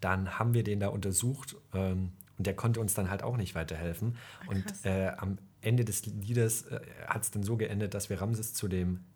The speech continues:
Speaker 1: Tierarzt des Dresdner Zoos bringen müssen, mussten, der spezialisiert auf Reptilien ist, also der sozusagen auch die Krokodile und sowas da untersucht.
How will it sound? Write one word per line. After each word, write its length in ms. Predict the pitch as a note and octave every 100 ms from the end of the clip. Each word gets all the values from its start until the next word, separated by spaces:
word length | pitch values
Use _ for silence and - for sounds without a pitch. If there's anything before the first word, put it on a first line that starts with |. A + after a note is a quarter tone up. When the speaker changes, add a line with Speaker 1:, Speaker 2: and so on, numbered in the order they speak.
| -
Speaker 1:
Tierarzt 560 | - C3 C3 G2 A#2 -
des 140 | G2+
Dresdner 440 | - G#2+ G2+ G2 F2+
Zoos 360 | - B2 C#3
bringen 320 | - G2 F2+ F2+
müssen, 420 | F#2+ - A2+ A#2+ - - -
mussten, 340 | B2+ B2 A#2
der 300 | G2+ A2+ A#2+
spezialisiert 840 | A#2 A2+ - G#2+ G#2 F#2+ A2+ B2 -
auf 240 | G#2 -
Reptilien 520 | G2+ - - B2 F#2 F2
ist, 240 | G#2+ A#2+ - -
also 160 | G#2 A2
der 160 | A#2
sozusagen 500 | B2 A#2+ A2 G#2+ A2
auch 140 | A2+ F#2+
die 100 | A2
Krokodile 640 | - G#2 G2 F#2 B2 F#2+
und 140 | G2
sowas 320 | F2 F#2 F2 -
da 80 |
untersucht. 560 | F#2 F#2 F2+ G2 B2